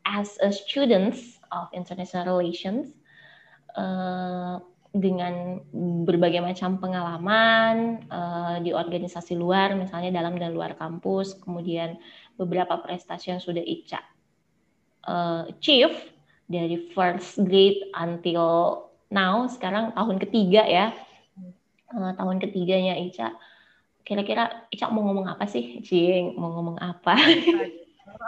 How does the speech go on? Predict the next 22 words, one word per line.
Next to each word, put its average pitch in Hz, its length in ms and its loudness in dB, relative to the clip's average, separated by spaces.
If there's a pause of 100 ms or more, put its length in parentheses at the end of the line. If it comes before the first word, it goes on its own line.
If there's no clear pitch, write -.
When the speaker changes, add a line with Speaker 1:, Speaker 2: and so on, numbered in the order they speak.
Speaker 2:
apa? 285 160 0 (640)
Speaker 1:
Heeh. 185 320 0 (520)
Speaker 2:
Oke. 214 180 0 (800)
Eh, 208 240 6
closing 214 320 0
statement-nya 190 560 -4
ya, - 80 -4
Kak. 165 160 0
Jadi, 180 480 -4 (240)
um, 180 480 0
there's 240 240 0
this 240 160 -2
one 196 240 0
quote 185 320 0 (160)
that 180 320 0 (160)
I'm 202 320 2
making 196 400 -2
up. 180 240 0 (400)
Itu, 208 480 0 (400)
eh, 175 260 0 (300)
"Live 190 320 -2 (160)
as 185 560 0